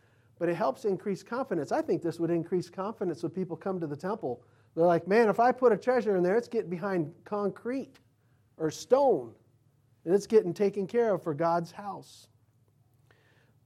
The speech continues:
Of course, they may have had things in here like some of the priest's garments. They certainly had things like, um, um,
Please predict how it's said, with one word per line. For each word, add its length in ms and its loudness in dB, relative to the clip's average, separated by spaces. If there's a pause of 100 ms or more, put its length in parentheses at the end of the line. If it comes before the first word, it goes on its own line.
(100)
Of 60 -20
course, 260 4
they 240 4
may 140 6
have 160 4
had 280 4
things 260 2
in 120 4
here 180 2
like 280 2
some 200 -4
of 80 -4
the 80 -4
priest's 380 -6
garments. 420 0
They 80 -2
certainly 400 -2
had 320 -2
things 280 -4
like, 280 -2
um, 300 -4 (720)
um, 380 -2